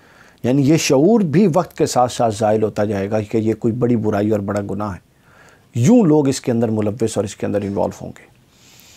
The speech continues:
एक तवील हदीस पाक जो इमाम तिरमिज़ी ने बयान फरमाई है किताबुल फितन में, हदीस नंबर बाईस सौ दस और फिर इसी मजमून की हदीस, हदीस नंबर बाईस सौ ग्यारह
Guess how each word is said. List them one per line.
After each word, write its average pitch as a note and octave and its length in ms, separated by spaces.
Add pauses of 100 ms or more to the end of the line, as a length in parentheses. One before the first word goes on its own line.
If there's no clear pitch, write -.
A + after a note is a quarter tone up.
(380)
एक D3 140 (340)
तवील D#3+ 300
हदीस A2+ 340
पाक G2+ 300 (480)
जो A2+ 240
इमाम A#2 300
तिरमिज़ी C#3 420
ने A#2+ 100
बयान G2 240
फरमाई A2 340
है C3 120
किताबुल A2 440
फितन C#3 300
में, A2+ 180 (560)
हदीस A#2 360
नंबर A#2 280 (120)
बाईस A2+ 320
सौ A#2+ 220
दस C3+ 460 (460)
और A#2 340
फिर C#3 260
इसी F#3+ 260
मजमून A#2+ 420
की A#2+ 160
हदीस, G#2+ 480 (340)
हदीस A2+ 360
नंबर A2 240
बाईस A2+ 280
सौ A2+ 140
ग्यारह G2+ 380